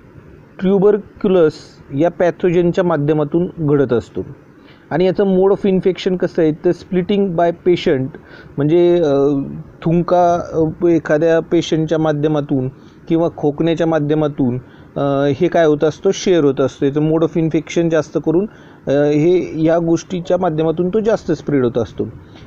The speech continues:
याचे सिम्प्टम्स दिलेले आहेत बघा, अ, क्रोनिक कफ, त्याच्यानंतर ब्लडी स्प्लिटिंग, म्हणजे रक्ताची उलटी होणे किंवा difficulty in breathing, श्वास घेण्यामध्ये अडचण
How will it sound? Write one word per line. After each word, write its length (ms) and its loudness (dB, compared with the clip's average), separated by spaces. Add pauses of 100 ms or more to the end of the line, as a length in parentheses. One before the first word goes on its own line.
याचे 160 -2
सिम्प्टम्स 540 0
दिलेले 260 2
आहेत 120 2
बघा, 280 0 (540)
अ, 320 0 (320)
क्रोनिक 340 2 (120)
कफ, 260 2 (580)
त्याच्यानंतर 760 0
ब्लडी 440 2
स्प्लिटिंग, 580 -2 (420)
म्हणजे 440 2
रक्ताची 500 0
उलटी 300 2
होणे 380 0 (420)
किंवा 160 2
difficulty 680 0
in 60 0
breathing, 600 0
श्वास 320 0
घेण्यामध्ये 460 0
अडचण 420 0